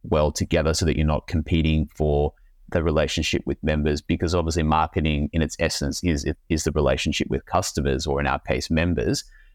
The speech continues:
But because we have a membership team, that's also their role. So working in with each other is really important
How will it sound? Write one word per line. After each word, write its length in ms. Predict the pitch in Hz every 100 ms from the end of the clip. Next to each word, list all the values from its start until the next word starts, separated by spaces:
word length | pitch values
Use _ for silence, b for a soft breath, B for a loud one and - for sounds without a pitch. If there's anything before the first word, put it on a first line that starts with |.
| b
But 200 | 80 76 - - - - -
because 260 | 92 98 85
we 80 |
have 100 | 78
a 40 | 78
membership 500 | 78 101 113 95 -
team, 340 | - 76 73
that's 260 | 69 65 -
also 300 | - 73 -
their 220 | - 78 90
role. 280 | 98 110
So 380 | 135 - 78 78 -
working 540 | 85 82 82 78 76 -
in 200 | 78 78
with 180 | 76
each 260 | 80 - -
other 220 | 78 76
is 140 | 76 78
really 200 | 73 69
important 640 | 71 - 82 - 69